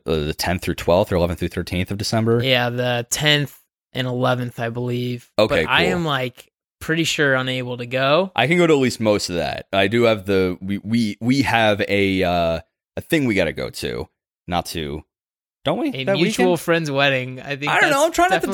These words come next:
Speaker 1: dox
Speaker 2: the,
Speaker 1: people. I'd rather be on the
Speaker 2: the,
Speaker 1: safe side.
Speaker 2: the better way to do that.
Speaker 1: The one, he's actually been on the show too. So, I mean,
Speaker 2: Well, now you're,
Speaker 1: <laughs>
Speaker 2: like, really narrowing it down
Speaker 1: Well, now
Speaker 2: for
Speaker 1: I'm not. There's a
Speaker 2: people.
Speaker 1: couple, maybe.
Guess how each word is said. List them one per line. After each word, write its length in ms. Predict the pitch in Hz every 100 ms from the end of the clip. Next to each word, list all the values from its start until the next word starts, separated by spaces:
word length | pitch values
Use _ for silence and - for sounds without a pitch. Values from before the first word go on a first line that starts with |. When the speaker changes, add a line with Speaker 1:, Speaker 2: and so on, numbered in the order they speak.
| - 339
Speaker 1:
dox 80 |
Speaker 2:
the, 60 | 294
Speaker 1:
people. 160 | 214 196
I'd 100 | 208
rather 200 | 269 269
be 120 | 247
on 100 | 240
the 60 | 170
Speaker 2:
the, 80 | 160
Speaker 1:
safe 220 | 233 262
side. 320 | 170 165 196
Speaker 2:
the 80 | 160
better 360 | 147 156 165 160
way 160 | 156
to 120 | 151
do 220 | 139 143 139
that. 240 | 135 135
Speaker 1:
The 80 | 175
one, 380 | 160 175 196 -
he's 300 | 170 180 175
actually 280 | 175 - 170
been 140 | 165
on 100 | 160
the 60 | 147
show 240 | 156 123
too. 260 | - 104 71
So, 140 | -
I 20 | 123
mean, 200 | 127 170
Speaker 2:
Well, 120 | 190
now 200 | 185 196
you're, 160 | 202 202
Speaker 1:
<laughs> 0 |
Speaker 2:
like, 220 | 190 180
really 280 | 180 190 180
narrowing 420 | 175 175 170 165
it 140 | 156
down 200 | 151 156
Speaker 1:
Well, 120 | 277 269
now 200 | 294 349
Speaker 2:
for 60 | 302
Speaker 1:
I'm 60 |
not. 240 | 269 - 160
There's 140 | 180
a 20 |
Speaker 2:
people. 140 | 190 -
Speaker 1:
couple, 300 | 220 - 247
maybe. 540 | 180 285 247 220 320